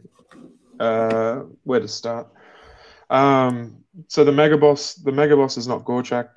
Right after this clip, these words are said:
Uh, you asked that first. Um, essentially because I get an artifact, uh, which means I get Ren three plus, like, I don't wanna spend the points on Goretrack.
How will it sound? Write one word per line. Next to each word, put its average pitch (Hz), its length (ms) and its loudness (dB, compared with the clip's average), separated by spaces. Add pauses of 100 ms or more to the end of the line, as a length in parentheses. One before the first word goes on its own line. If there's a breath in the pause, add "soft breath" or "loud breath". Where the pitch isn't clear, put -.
Uh, 110 180 -4
you 110 180 -2
asked 113 200 -4
that 117 160 -6 (100)
first. - 540 -6
Um, 110 480 -4 (840)
essentially 123 500 -4
because 110 800 -4
I 107 100 -2
get 110 160 -2
an 110 80 -8
artifact, 110 680 -6
uh, 78 260 -14
which - 240 -4
means 110 220 -8
I 107 40 -6
get 107 140 -4
Ren 110 220 -4
three 110 420 -2 (160)
plus, 104 300 -8 (180)
like, 101 240 -8
I 107 60 -2
don't 101 100 -4
wanna 92 140 -8
spend 107 200 -10
the 110 60 -10
points 110 300 -8
on 110 100 -8
Goretrack. 107 440 -6